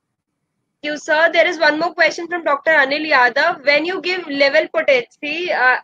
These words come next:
every hourly, uh, then you have to discard the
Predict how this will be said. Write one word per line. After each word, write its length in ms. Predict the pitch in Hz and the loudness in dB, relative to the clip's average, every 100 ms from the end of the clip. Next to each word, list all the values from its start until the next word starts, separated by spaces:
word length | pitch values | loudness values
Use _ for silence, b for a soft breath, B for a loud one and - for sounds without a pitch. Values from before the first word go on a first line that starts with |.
| - | -4
every 400 | 247 240 320 339 | -4 -4 -2 2
hourly, 640 | 247 233 254 247 247 330 _ _ _ - | 2 2 -2 -4 -10 -12 _ _ _ -8
uh, 320 | 247 254 262 262 | 0 4 4 4
then 240 | 302 339 359 | 2 2 0
you 140 | 370 | 0
have 220 | 339 302 | 2 0
to 120 | 359 | -2
discard 520 | 311 311 - 294 285 | -8 -8 -2 0 2
the 120 | 269 | -2